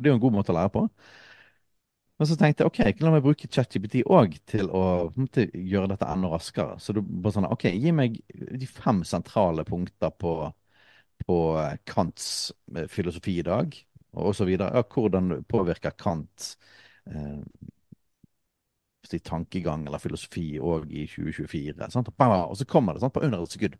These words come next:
bang, fem punkter. Eh, så det er bare en utrolig hjelp da,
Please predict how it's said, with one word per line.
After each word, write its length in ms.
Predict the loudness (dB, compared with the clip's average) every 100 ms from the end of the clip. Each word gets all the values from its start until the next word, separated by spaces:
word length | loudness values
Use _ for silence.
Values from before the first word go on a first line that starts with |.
| -4
bang, 180 | -4 -4 -10 _ _ _ -4
fem 140 | -4
punkter. 340 | -4 -8 -12 -16 _ _ _ _ _ _ -4
Eh, 240 | -2 -2 -4
så 140 | 0
det 100 | 2
er 60 | 2
bare 140 | 2
en 100 | -2
utrolig 680 | -6 -8 -10 -8 -6 -4 -4
hjelp 260 | -4 -6 -12
da, 100 | -14